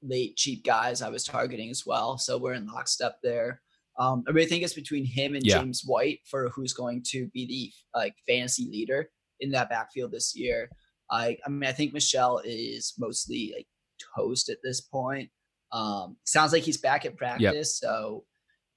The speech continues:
Speaker 1: maybe. But, like, I, Harris, like, I really didn't even think the gap between Jacobs and Harris pre-draft last year
Speaker 2: I
Speaker 1: was
Speaker 2: agree.
Speaker 1: that big to be, like, two, a two round, two round difference. Um, and the fact that Jacobs has, like,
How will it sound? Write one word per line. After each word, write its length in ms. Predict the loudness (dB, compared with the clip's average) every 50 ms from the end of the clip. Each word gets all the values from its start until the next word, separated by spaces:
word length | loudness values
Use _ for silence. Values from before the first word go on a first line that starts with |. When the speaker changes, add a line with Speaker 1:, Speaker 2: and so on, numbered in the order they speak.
| _ _
Speaker 1:
maybe. 380 | -4 0 2 2 4 4 2 2
But, 160 | 4 4 4
like, 220 | 4 4 2 0 -8
I, 360 | -2 0 0 0 0 -2 -6 -10 _ -6
Harris, 440 | 0 4 6 8 8 8 6 4 2
like, 220 | 0 -2 -2 -4 -8 _ _ _ _ 4
I 60 | 6
really 260 | 6 8 6 6 6
didn't 180 | 6 2 0 -2
even 180 | -2 -4 -6
think 280 | -4 -4 -4 -4 -4 -6
the 160 | -8 -10 -8
gap 420 | -2 0 2 4 4 4 2 0
between 400 | -8 -10 -6 -4 -4 -2 -2 0
Jacobs 640 | 0 2 2 2 2 0 -4 -8 -4 -4 -2 -2 -2 -6
and 100 | -8 -10 -10 -6
Harris 580 | -6 -2 -2 -2 -2 -2 -2 -4 -4 -6 -10 _ _
pre-draft 600 | 2 2 2 4 2 0 0 -2 -2 -4 -2 0
last 280 | 0 2 2 2 2
year 120 | 2 8 10
Speaker 2:
I 80 | 10
Speaker 1:
was 80 | 10 10
Speaker 2:
agree. 140 | 6 4 2
Speaker 1:
that 160 | 2 2 -2
big 220 | -6 -6 -6 -10 -14 -12 -8
to 80 | -4
be, 200 | -2 0 2 4
like, 240 | 4 4 2 0 -4 _ _ _ _ _ _
two, 180 | -4 -2 -2 -2 -2
a 60 | -2 -2
two 200 | 2 4 4 4
round, 320 | 6 4 2 2 0 -4 -8 _ _ _ _ _ _ -4
two 140 | 2 4 6
round 240 | 8 8 6 6 4
difference. 560 | 0 -4 -4 -4 -6 -6 -2 -2 -2 -2 -2 -6 _ _ _ _ 4
Um, 560 | 6 6 6 6 6 4 2 -2 -4 -6 -8 _ _ _ _ _ _ _ _ _ _ _ _ _ _ _ 0
and 60 | 0
the 80 | 4
fact 160 | 4 4 6 6
that 160 | 2 2 2
Jacobs 400 | 2 2 2 4 2 -2 -2 -2
has, 180 | -4 -4 -2 -2
like, 220 | -2 -2 -4 -8